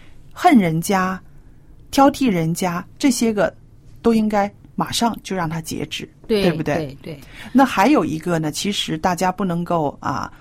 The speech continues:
Speaker 1: 漠视的就是社会的变迁。
Speaker 2: 嗯。
Speaker 1: 老一辈的人，他们当年，他们在一个比较艰苦的这个社会环境下
Speaker 2: 对。
Speaker 1: 生孩子、坐月子，没有像现在似的那么精致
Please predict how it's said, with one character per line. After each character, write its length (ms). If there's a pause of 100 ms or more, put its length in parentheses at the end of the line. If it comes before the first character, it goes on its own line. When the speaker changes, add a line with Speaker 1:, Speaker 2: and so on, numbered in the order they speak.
(220)
Speaker 1:
漠 220
视 200
的 120
就 160
是 140
社 240
会 180
的 100
变 300
迁。 340 (140)
Speaker 2:
嗯。 420 (260)
Speaker 1:
老 220
一 140
辈 160
的 140
人， 180
他 180
们 180
当 280
年， 320
他 160
们 180 (160)
在 160
一 120
个 100
比 100
较 260
艰 280
苦 220
的 360
这 160
个 360
社 180
会 100
环 240
境 200
下 260
Speaker 2:
对。 140
Speaker 1:
生 240
孩 340
子、 240
坐 220
月 260
子， 240 (400)
没 160
有 140
像 200
现 240
在 200
似 160
的 80
那 260
么 140
精 360
致 320